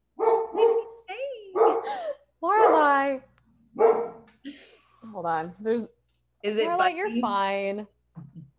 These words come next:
Speaker 2: No, we have, um, like, there's upstairs neighbors, and sometimes they, like, hang out on the porch, or she can hear them, so she gets, like, upset. Lorelai, you're fine.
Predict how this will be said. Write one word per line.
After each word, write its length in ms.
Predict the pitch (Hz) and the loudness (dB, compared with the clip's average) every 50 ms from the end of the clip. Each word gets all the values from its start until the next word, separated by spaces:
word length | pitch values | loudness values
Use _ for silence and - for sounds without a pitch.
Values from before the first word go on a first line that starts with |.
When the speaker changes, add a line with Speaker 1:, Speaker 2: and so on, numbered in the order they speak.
| - 139 - _ 165 156 - - - - - - - | -20 -20 -20 _ -20 -20 -20 -20 -20 -20 -20 -20 -14
Speaker 2:
No, 360 | - 208 208 180 196 202 196 | -10 -4 -2 0 0 0 0
we 140 | 196 196 233 | 0 0 0
have, 200 | 240 262 277 269 | 0 0 0 2
um, 220 | 311 302 294 262 226 | 4 2 2 2 0
like, 160 | 226 233 240 | -2 -2 0
there's 160 | 254 247 247 - | -2 -2 0 0
upstairs 420 | - 208 202 - - 269 269 269 233 | -2 -4 -4 -6 -10 -8 -8 -8 -8
neighbors, 560 | 214 175 175 185 220 247 285 311 349 381 370 - | -10 -12 -10 -8 -8 -6 -6 -6 -8 -10 -10 -10
and 180 | 208 208 202 190 | -10 -10 -8 -8
sometimes 460 | 208 196 190 220 220 214 214 214 196 | -8 -8 -6 -6 -6 -4 -4 -4 -4
they, 120 | 208 208 | -2 -2
like, 380 | 196 196 185 175 170 175 - - | -2 0 0 -2 -2 -4 -6 -14
hang 220 | 190 196 190 175 | -14 -14 -10 -8
out 100 | 180 185 | -6 -6
on 80 | 185 180 | -6 -6
the 80 | 190 | -8
porch, 340 | 180 - - 185 160 185 190 | -10 -10 -8 -6 -6 -6 -8
or 60 | 214 202 | -10 -14
she 140 | - - 190 | -14 -16 -18
can 160 | - 196 190 | -16 -16 -14
hear 180 | 180 175 170 | -10 -8 -8
them, 160 | 165 175 202 208 | -8 -8 -8 -10
so 120 | - 220 | -14 -16
she 120 | 190 - | -14 -10
gets, 180 | 180 180 - - | -10 -10 -6 -6
like, 120 | 196 185 | -6 -6
upset. 500 | - - - - - - 160 185 - - _ _ _ _ _ _ _ _ _ _ _ - | -6 -8 -12 -10 -12 -10 -8 -10 -12 -12 _ _ _ _ _ _ _ _ _ _ _ -10
Lorelai, 280 | 294 302 311 320 311 285 | -8 -6 -6 -6 -6 -6
you're 120 | 311 311 | -8 -10
fine. 400 | - - 247 - - - 226 220 | -8 -10 -10 -10 -10 -16 -18 -20